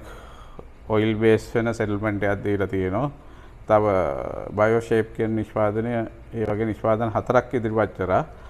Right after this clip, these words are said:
ඊට කලින් ටික කාලයකට කලින්, අ, සබරගම යුනිවර්සිටි එකත් එක්ක, අ, අපි ඩයබ්ටි එකක් ඉදිරිපත් කළා. ඒකටත් හොඳ දැන් ඉල්ලුමක් හම්බ වෙනවා. ඒ වගේ නිෂ්පාදන පෙළක් අපි ඉදිරිපත් කරා. දැනටත් තව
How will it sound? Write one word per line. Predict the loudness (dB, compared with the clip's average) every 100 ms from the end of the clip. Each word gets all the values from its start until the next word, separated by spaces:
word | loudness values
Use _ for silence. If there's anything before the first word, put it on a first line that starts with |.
| -18 -20 -20 -12 -6
ඊට | -4 -6 4
කලින් | 6 8 4 2 -2
ටික | -4 -6 0
කාලයකට | 6 6 6 2 0
කලින්, | 0 0 -2 -4 -4
අ, | -2 -2 -4
සබරගම | -2 0 2 2 2
යුනිවර්සිටි | 0 -2 -4 -4 -2
එකත් | -2 -4
එක්ක, | -8 -8 -4
අ, | 0 0 -4 -8 -8 -6 -4 -4 -6 -8 -10 -10
අපි | -8 -8 -10 -10 -2
ඩයබ්ටි | 0 0 -2 -2
එකක් | 0 0 -2 -12 -16 -8
ඉදිරිපත් | -6 -2 -4 -2
කළා. | -2 -2
ඒකටත් | -2 -4 -6 -6
හොඳ | -2 -2 -4 -12 -8
දැන් | -6 -4
ඉල්ලුමක් | -6 -6 -6 -8 -16 -6
හම්බ | -4 -4
වෙනවා. | -4 -4
ඒ | 0
වගේ | 0 2 2
නිෂ්පාදන | 0 -2 0 0 0 0
පෙළක් | 0 0 -2
අපි | -2 -4 -4
ඉදිරිපත් | -6 -4 0 0 0 4
කරා. | 8 12 12 10 4 -16 -18 -20 -18 -2
දැනටත් | 0 2 4 8 8 6 -14 -18 -18 -18 -18 -16 -16 -16 2
තව | 6 6